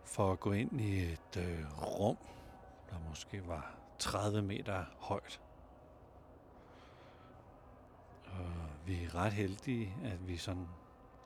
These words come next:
har stederne for os selv. Og jeg er jo så tilfældigvis den første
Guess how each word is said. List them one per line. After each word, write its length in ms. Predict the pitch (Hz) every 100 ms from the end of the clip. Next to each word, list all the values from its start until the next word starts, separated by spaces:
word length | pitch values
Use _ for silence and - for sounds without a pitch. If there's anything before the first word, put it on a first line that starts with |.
| - - - -
har 180 | - 110
stederne 520 | - 110 98 98 104 101
for 180 | -
os 320 | 85 85 - -
selv. 280 | - - - - - - - - - - - - - - - - - - - - - - - - - -
Og 260 | 87 80 73 67 67 - - - - - - -
jeg 80 | 92
er 40 | 85
jo 60 |
så 180 | - 90
tilfældigvis 640 | - 95 113 95 92 -
den 220 | - 92
første 480 | 85 90 87 - -